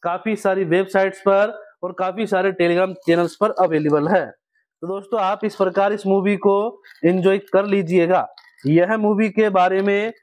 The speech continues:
और भी कोई बड़ी खबर, बड़ी update सामने निकल कर आती है, तो दोस्तों, मैं आपको हमारे चैनल पर बता दूंगा। रंग दे movie की कहानी काफी जबरदस्त है और यह movie दोस्तों, आपको काफी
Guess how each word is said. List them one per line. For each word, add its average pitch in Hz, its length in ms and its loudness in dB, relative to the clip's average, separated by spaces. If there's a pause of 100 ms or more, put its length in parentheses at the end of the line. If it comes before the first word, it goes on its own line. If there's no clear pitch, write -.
(180)
और 196 200 -8
भी 190 240 -6
कोई 202 220 -2
बड़ी 175 300 0
खबर, 196 340 0
बड़ी 165 360 0
update 190 340 0
सामने 190 640 0 (360)
निकल 175 400 -6
कर 202 180 -2
आती 180 260 0
है, 196 340 2 (460)
तो 175 60 -10
दोस्तों, 196 340 -6
मैं 220 120 -4
आपको 190 360 -2
हमारे 175 380 0
चैनल 185 380 0
पर 196 220 0
बता 156 380 0
दूंगा। 151 460 -2 (380)
रंग 180 300 -10
दे 208 160 -4
movie 208 320 -2
की 214 200 -2
कहानी 190 480 0
काफी 190 400 0
जबरदस्त 185 580 0
है 196 260 2 (340)
और 180 140 -6
यह 170 340 -2
movie 202 300 0
दोस्तों, 185 400 0
आपको 180 420 0
काफी 208 540 0